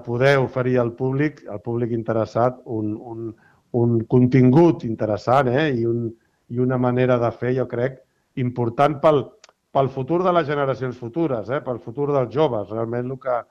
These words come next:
el que estem fent aquí és sembrar, eh? Estem fent sembrar per, estem sembrant pel futur de tots i, i pel futur del país, que en definitiva, eh, pensem nosaltres que està i ha d'estar molt vinculat al, al desenvolupament científic i tecnològic.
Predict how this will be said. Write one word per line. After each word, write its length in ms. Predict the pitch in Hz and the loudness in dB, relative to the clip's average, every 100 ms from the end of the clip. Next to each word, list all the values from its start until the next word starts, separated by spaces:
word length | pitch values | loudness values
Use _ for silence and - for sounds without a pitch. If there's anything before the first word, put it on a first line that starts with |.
| _ _ _ - | _ _ _ -14
el 120 | 113 | -8
que 100 | 120 | -8
estem 240 | - 135 135 | -2 -2 0
fent 160 | 143 | 0
aquí 240 | 139 123 135 | 0 0 2
és 160 | 156 143 | 0 2
sembrar, 400 | 127 113 131 131 95 107 | -2 2 4 4 2 -4
eh? 160 | 156 131 110 104 | -6 -6 -10 -12
Estem 260 | - 120 127 | -12 -10 -8
fent 180 | 127 127 | -6 -4
sembrar 400 | 123 120 127 135 | -2 0 0 0
per, 220 | 147 135 - _ | -2 -4 -6 _
estem 240 | _ 143 135 | _ -6 0
sembrant 440 | 147 139 147 143 | 0 2 2 2
pel 260 | 165 160 151 135 | 0 0 -2 -10
futur 300 | 135 147 139 | -10 -8 -6
de 80 | 135 | -4
tots 380 | 160 160 147 _ _ _ _ _ _ | -2 -4 -4 _ _ _ _ _ _
i, 320 | 131 135 143 | -14 -10 -10
i 40 | 127 | -2
pel 220 | 139 120 | 0 0
futur 220 | 127 139 | 2 4
del 180 | 131 127 | 4 2
país, 360 | 120 165 156 - | 2 2 2 -2
que 120 | 110 | -8
en 80 | 113 | -8
definitiva, 560 | 110 113 123 127 135 139 139 _ _ _ 110 | -8 -6 -2 2 2 0 -4 _ _ _ -10
eh, 280 | 117 117 117 120 113 | -8 -6 -8 -10 -4
pensem 360 | 117 107 131 131 | -4 0 2 4
nosaltres 520 | 127 127 123 143 135 | 4 4 4 0 -2
que 160 | - 120 | -6 -6
està 460 | - 127 127 143 - _ _ - | -2 0 0 -2 -10 _ _ -10
i 80 | 117 | -6
ha 60 | 127 | -4
d'estar 300 | 123 127 127 | -2 -2 0
molt 220 | 131 123 | 0 0
vinculat 600 | 123 123 120 120 127 135 127 | -2 -4 -2 2 2 2 -2
al, 220 | 117 110 110 | -2 -6 -8
al 180 | 104 | -8
desenvolupament 800 | 107 107 104 107 104 107 110 113 | -8 -8 -8 -8 -6 -8 -10 -14
científic 600 | 110 123 110 120 127 120 120 | -12 -12 -12 -16 -16 -14 -6
i 60 | |
tecnològic. 760 | 120 113 101 113 110 117 - | -6 -6 -4 -2 -2 -6 -14